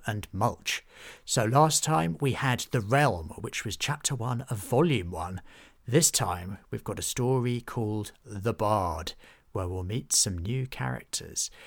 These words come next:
So thank you once again for joining me. Please do make yourself comfortable and enjoy The Tales of Hobgob and Mulch, volume one, chapter two,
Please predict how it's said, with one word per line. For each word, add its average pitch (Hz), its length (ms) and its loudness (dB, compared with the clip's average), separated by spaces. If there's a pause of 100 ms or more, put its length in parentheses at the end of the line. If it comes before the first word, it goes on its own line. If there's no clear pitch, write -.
(100)
So - 220 -2
thank 147 320 -4
you 156 100 -2
once 135 240 0
again 123 300 0
for 110 180 -6
joining 117 360 -2
me. - 240 -12 (320)
Please 131 260 -2
do 147 160 2
make 135 240 0
yourself 131 320 -2
comfortable - 560 -6 (480)
and 98 480 -4
enjoy 95 800 -4 (320)
The 95 80 -6
Tales 117 600 -2
of - 200 -8
Hobgob 104 600 -4
and 104 200 -6
Mulch, 98 460 -4 (400)
volume 123 560 4
one, 90 360 0 (440)
chapter - 460 -4
two, 120 300 -4